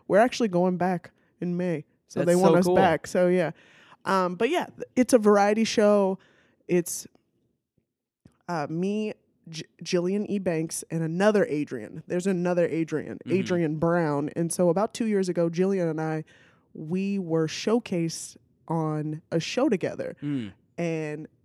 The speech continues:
Speaker 1: that particular show was the only show, first show that I was featured with another person of color,
Speaker 2: Mm.
Speaker 1: a woman at that. And I was just like, "I gotta know who this person is.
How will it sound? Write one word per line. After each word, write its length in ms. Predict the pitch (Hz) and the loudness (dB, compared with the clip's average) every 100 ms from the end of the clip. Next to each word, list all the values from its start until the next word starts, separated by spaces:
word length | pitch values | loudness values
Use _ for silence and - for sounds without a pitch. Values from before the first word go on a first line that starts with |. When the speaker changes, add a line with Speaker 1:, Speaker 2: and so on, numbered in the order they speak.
| _ - | _ -20
Speaker 1:
that 360 | 156 151 202 - | -10 -4 -4 -2
particular 400 | 254 226 196 170 | -6 -4 -2 -4
show 300 | - 160 160 | -2 0 0
was 360 | 151 160 156 - | 0 -2 -2 -8
the 420 | 151 160 156 147 147 _ _ _ _ _ - | -10 -8 -6 -8 -8 _ _ _ _ _ -2
only 340 | 180 247 269 254 | 0 2 2 0
show, 580 | - 180 160 156 147 147 | 0 0 2 2 0 -2
first 240 | - 247 269 | 0 0 0
show 380 | - 165 147 151 | 0 0 2 0
that 160 | 151 139 | -2 -4
I 300 | 156 165 165 | -2 0 0
was 220 | 160 - | -2 -8
featured 460 | - 190 - 160 | -8 -8 -6 -6
with 180 | 151 160 | -4 -4
another 440 | 147 170 175 160 165 | -4 -4 -2 0 0
person 420 | - 151 - 160 | 0 -2 -2 -6
of 100 | 143 | -6
color, 420 | - 165 196 277 - | -4 -2 0 -4 -4
Speaker 2:
Mm. 360 | 139 123 107 - | -4 -4 -6 -10
Speaker 1:
a 80 | - | -4
woman 560 | 165 165 180 208 269 294 - | -2 2 2 2 0 -2 -2
at 220 | 175 - | -4 -2
that. 340 | 165 185 247 _ _ - | -4 -2 -4 _ _ -10
And 220 | 147 151 _ _ - | -8 -8 _ _ -6
I 100 | 214 | 0
was 100 | 233 | 0
just 120 | 220 214 | 0 -4
like, 160 | 190 - | -4 -4
"I 80 | 165 | -4
gotta 220 | 160 160 | -2 -2
know 160 | 160 170 | -2 0
who 100 | 165 | 0
this 140 | 165 | -2
person 340 | - 170 165 | -2 -4 -2
is. 300 | 185 190 - | -4 -4 -6